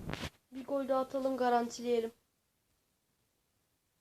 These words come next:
Lütfen, çünkü adam, ah, atamadı. Ama ani atak verdi. Bunu atmazsak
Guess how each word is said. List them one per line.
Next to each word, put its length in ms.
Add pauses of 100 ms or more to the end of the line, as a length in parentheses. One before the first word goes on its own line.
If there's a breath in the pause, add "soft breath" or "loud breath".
(220)
Lütfen, 400
çünkü 260
adam, 420
ah, 380
atamadı. 540 (1000)
Ama 280
ani 180
atak 340
verdi. 220
Bunu 120
atmazsak 680